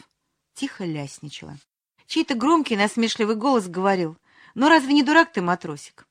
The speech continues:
«Как есть дурак». Тот, кого звали матросиком, тихо засмеялся и простодушно ответил: «Дурак, значит, и есть». «Ну как же не дурак? Сидел бы теперь у себя дома, в деревне,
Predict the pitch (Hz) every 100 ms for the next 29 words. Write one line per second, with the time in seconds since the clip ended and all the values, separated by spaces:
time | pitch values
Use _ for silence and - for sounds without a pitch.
0 | _ - 330 339 196 196 160 170 165 -
1 | _ _ _ _ - - 190 - 190 196
2 | 190 202 190 196 233 262 - - 165 185
3 | 175 175 180 - 196 240 233 170 170 170
4 | 226 208 214 180 170 165 160 - 151 160
5 | _ _ _ _ _ 180 269 392 226 196
6 | 247 - 156 147 160 - - _ _ _
7 | _ _ _ _ - 262 370 320 311 320
8 | 254 285 214 - _ _ _ - 285 269
9 | 392 254 - 240 254 233 254 269 254 170
10 | 208 262 247 202 185 240 226 208 240 202
11 | 196 170